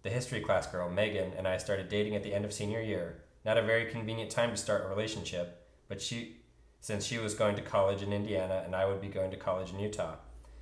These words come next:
But there was something about this girl I absolutely could not get enough of.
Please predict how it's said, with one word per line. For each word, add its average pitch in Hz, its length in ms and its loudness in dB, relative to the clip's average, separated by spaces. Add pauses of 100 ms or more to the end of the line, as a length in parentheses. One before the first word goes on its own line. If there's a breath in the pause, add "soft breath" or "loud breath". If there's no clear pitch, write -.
(120 loud breath)
But 101 120 -6
there 113 100 2
was 104 140 0
something 143 340 4
about 101 240 6
this 98 140 -2
girl 95 240 2
I 95 260 0
absolutely 101 460 0
could 95 160 -8
not 87 180 -2
get 90 80 -4
enough 85 300 -6
of. 76 180 -6